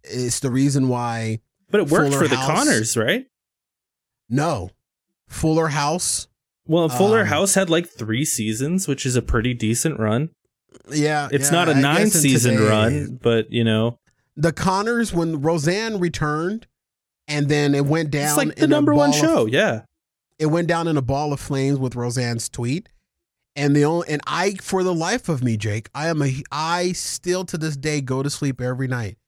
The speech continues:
Speaker 1: watching old Roseanne. I can't for the life of me explain to you or find out why The Conners is still on A B C. That show sucks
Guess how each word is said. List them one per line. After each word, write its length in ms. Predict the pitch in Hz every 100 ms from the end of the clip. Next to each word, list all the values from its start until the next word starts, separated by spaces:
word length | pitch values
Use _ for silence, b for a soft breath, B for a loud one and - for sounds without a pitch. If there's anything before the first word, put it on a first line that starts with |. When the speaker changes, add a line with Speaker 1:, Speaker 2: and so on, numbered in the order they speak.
| _ _ _ _ 117
Speaker 1:
watching 680 | 120 139 139 - 110 107 - _ _ _ _ -
old 260 | 127 123
Roseanne. 640 | 120 123 120 139 135 85 - _ _ _ -
I 240 | 147 214
can't 360 | 226 190 185 -
for 120 | 165
the 100 | 139
life 320 | 135 156 175
of 80 | 135
me 200 | 113 104
explain 840 | - - - 131 143 139 104 95 107 _ _ _ _ _ -
to 140 | 135
you 480 | 117 127 165 196 220 _ _ _ -
or 120 | 131
find 420 | - 147 151 160
out 220 | 156 143
why 460 | 113 135 151 95 107 _ _ _ -
The 80 | 135
Conners 520 | - 170 170 135 123
is 120 | 127
still 360 | - - 139 131
on 160 | 123
A 120 | 117 110
B 160 | 110
C. 320 | 113 123 82 - b b -
That 280 | 151 196 208
show 520 | - - 160 160 151 _ _ -
sucks 720 | - - 185 165 - -